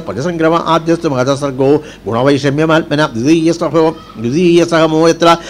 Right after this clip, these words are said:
ദ്രവ്യജ്ഞാനക്രിയോദയ ഭൂതസർഗസതീയസു തന്മാത്രോ ദിവ്യശക്തിമാം ചതുർത്ഥ ഇന്ദ്രിയസർഗോ യസ്തു ജ്ഞാനക്രിയാത്മക വൈകാരികോ ദേവസർഗ പഞ്ചമോ യന്മയം മന ഷഷ്ടസ്തു തമസസർഗോ യസ്തു അബുദ്ധികൃത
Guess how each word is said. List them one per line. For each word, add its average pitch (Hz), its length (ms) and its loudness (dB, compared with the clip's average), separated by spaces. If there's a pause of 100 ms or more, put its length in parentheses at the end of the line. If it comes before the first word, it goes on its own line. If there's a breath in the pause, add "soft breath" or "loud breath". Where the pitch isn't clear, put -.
(160 loud breath)
ദ്രവ്യജ്ഞാനക്രിയോദയ 156 1120 2 (180)
ഭൂതസർഗസതീയസു 143 1000 0
തന്മാത്രോ 139 520 -2
ദിവ്യശക്തിമാം 147 640 0 (300 loud breath)
ചതുർത്ഥ 180 340 2 (160)
ഇന്ദ്രിയസർഗോ 165 640 0
യസ്തു 165 260 -4
ജ്ഞാനക്രിയാത്മക 175 720 0 (140)
വൈകാരികോ 160 520 4 (100)
ദേവസർഗ 139 380 -2 (420 loud breath)
പഞ്ചമോ 135 360 2 (120)
യന്മയം 156 400 0
മന 156 80 4 (180)
ഷഷ്ടസ്തു 175 440 2 (340 loud breath)
തമസസർഗോ 160 600 0 (380)
യസ്തു 165 200 0
അബുദ്ധികൃത 165 440 2